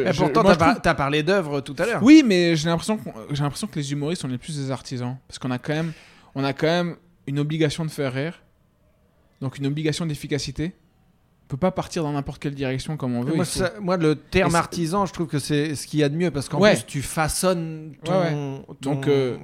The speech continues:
Speaker 1: travail et, euh, tes blagues, quoi.
Speaker 2: Oui,
Speaker 1: Donc,
Speaker 2: et,
Speaker 1: tu les
Speaker 2: et,
Speaker 1: polis.
Speaker 2: et t'as, t'as quand même, euh, tu pour-, tu pourras pas, enfin,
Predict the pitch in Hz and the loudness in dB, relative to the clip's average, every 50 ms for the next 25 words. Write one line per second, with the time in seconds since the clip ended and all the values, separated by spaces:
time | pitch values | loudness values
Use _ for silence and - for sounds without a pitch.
0 | 147 151 143 - - 147 139 135 156 170 190 202 185 175 - - - 180 165 165 | -14 -16 -14 -8 -4 -2 0 0 2 2 2 0 -2 -4 -6 -8 -6 -4 -4 -4
1 | 165 160 - - 143 139 135 - 160 147 139 170 180 156 127 - - 120 110 - | -4 -6 -6 -6 -4 -4 -2 -2 -2 -2 0 0 0 0 -2 -6 -12 -14 -14 -14
2 | _ _ - 175 220 254 233 - 151 139 127 123 143 143 143 127 - 139 147 143 | _ _ 0 4 4 4 4 2 -4 -6 -4 -2 -2 -2 -2 -2 0 0 0 0
3 | 151 165 170 185 190 208 - _ - - - - _ _ _ _ _ _ - - | -2 -4 -4 -6 -8 -10 -12 _ -20 -20 -20 -20 _ _ _ _ _ _ -20 -20
4 | - - - - - 147 - - - 123 120 - 131 127 139 160 180 185 170 - | -20 -18 -12 -8 -6 -6 -6 -6 -6 -6 -6 -4 -2 -2 0 0 0 -2 -4 -6
5 | - - 120 123 117 113 - - - - - - - - _ _ - - - - | -10 -10 -8 -8 -8 -8 -10 -12 -16 -12 -12 -12 -12 -12 _ _ -20 -20 -20 -20
6 | - - - - - - - - - - 117 123 - 170 170 170 _ _ _ - | -20 -20 -20 -20 -20 -18 -16 -12 -8 -6 -6 -4 -2 -4 -6 -6 _ _ _ -14
7 | 120 117 101 | -12 -12 -12